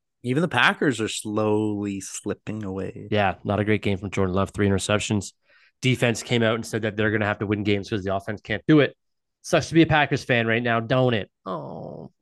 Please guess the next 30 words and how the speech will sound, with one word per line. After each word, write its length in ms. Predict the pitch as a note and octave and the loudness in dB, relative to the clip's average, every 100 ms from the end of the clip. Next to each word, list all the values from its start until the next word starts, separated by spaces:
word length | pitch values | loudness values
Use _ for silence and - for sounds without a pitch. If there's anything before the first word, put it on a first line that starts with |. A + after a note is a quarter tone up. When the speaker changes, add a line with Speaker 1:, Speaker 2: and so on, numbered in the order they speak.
| - | -8
Speaker 2:
oh, 640 | F#3+ E3 D#3+ C#3+ D3 D3+ C#3+ _ _ - | -4 -2 -2 -2 -4 -6 -8 _ _ -6
oh, 280 | A3+ E3 E3 | -2 0 2
no 20 | |
Speaker 1:
That 220 | C#3 - | 6 6
Speaker 2:
one 80 | C#3 | 6
feels 100 | C#3 | 6
Speaker 1:
division, 260 | C#3 G3+ | 8 8
Speaker 2:
bad 140 | G#2 - | 6 4
for 80 | - | 4
Speaker 1:
that 120 | F#3 | 6
Speaker 2:
you. 100 | D#3+ | 8
Speaker 1:
division 240 | D3 F3+ | 8 8
is 160 | C3 G#2+ | 4 4
looking 400 | A#2 D#3 E3+ D3+ | 2 2 0 0
pretty 280 | - D3+ C3 | 0 -2 -2
bad 380 | F#2+ A#2 B2+ | 0 2 2
aside 340 | G2+ - A2 A#2 | -2 -2 -2 -2
from 140 | A#2 | -8
one 220 | A2 A2 | -8 -8
team. 360 | G2+ A#2+ F#2 - _ | -6 -8 -8 -12 _
Speaker 2:
One 220 | - A2+ | -2 4
Speaker 1:
You 40 | A2+ | 6
don't 60 | |
need 80 | D#3 | 8
to 40 | B2 | 6
Speaker 2:
team. 140 | A2+ | 6
Speaker 1:
get 60 | C3 | 4
into 120 | A#2+ | 6
one 200 | B2 A#2+ | 6 4
team. 360 | B2 G#2 G2+ | 0 0 -4